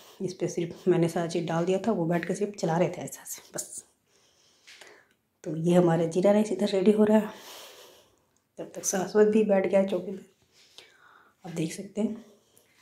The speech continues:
और हाँ, शाश्वत को मैं क्या करती हूँ ना, अभी तो आपका ठंडी का दिन आ चुका है, तो शाम को आने के बाद मैं तेल मालिश कर देती हूँ। तो मैं इसका तेल मालिश अभी एक बार कर चुकी हूँ।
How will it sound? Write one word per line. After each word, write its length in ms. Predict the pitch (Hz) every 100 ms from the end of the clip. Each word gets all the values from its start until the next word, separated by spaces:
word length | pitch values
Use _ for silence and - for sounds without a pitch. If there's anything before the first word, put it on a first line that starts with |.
| _ _ _ _ _ _ _ _ _ _ _ _ _ _ _ _ _ _ _ _ _ _ _ _
और 180 | - 214
हाँ, 180 | 208 190
शाश्वत 460 | - 202 190 233 -
को 120 | 247
मैं 140 | 226
क्या 120 | 202 190
करती 240 | 196 220
हूँ 80 | 196
ना, 100 | 185
अभी 280 | 185 220 202 - - - - - - 196 196
तो 280 | 180 175 185
आपका 220 | 185 190
ठंडी 240 | 190 196 208
का 60 |
दिन 160 | 185 170
आ 40 | 170
चुका 200 | 170 165
है, 140 | - - - - _ _ _ _ _ _
तो 40 | -
शाम 340 | 208 180 180
को 120 | 185 214
आने 180 | 202
के 100 | 208 196
बाद 320 | 185 180 185
मैं 180 | 185 180
तेल 200 | 170 180
मालिश 200 | 170 170
कर 120 | 175
देती 220 | 165 165
हूँ। 80 | 220
तो 80 | 220
मैं 120 | 190
इसका 200 | 175 190
तेल 220 | 185 190 190
मालिश 240 | 185 190
अभी 140 | 180
एक 80 | 185
बार 120 | 180
कर 140 | - 175
चुकी 300 | - - 160
हूँ। 240 | 135 151